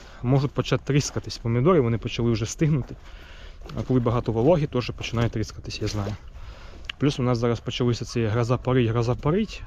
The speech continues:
неділя знову якихось непонятних дощів. І, ну, може бути, що хочеш.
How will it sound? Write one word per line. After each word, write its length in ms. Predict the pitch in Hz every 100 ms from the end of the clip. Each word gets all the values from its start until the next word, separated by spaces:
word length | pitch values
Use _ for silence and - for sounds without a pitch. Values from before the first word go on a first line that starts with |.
| -
неділя 520 | 127 113 110 117 110
знову 200 | 104 117
якихось 400 | 107 - - 107
непонятних 480 | 110 117 113 104 113
дощів. 400 | 120 - 190 202 - - - - - - -
І, 460 | 120 113 110 107 107 - - -
ну, 120 | 202 -
може 360 | 113 123 143 123
бути, 180 | 110 113
що 120 | 110
хочеш. 400 | - - -